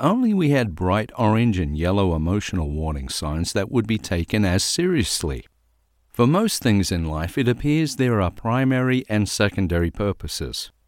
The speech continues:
For example, the most important purpose of an automobile is to move people from point A to point B.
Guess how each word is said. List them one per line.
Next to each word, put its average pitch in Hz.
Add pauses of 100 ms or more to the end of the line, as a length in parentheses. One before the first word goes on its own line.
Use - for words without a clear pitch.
For 175
example, 160
the 82
most 120
important 131
purpose 98
of 90
an 82
automobile 82
is 110
to -
move 107
people 113
from 73
point 80
A 120 (180)
to 104
point 85
B. 80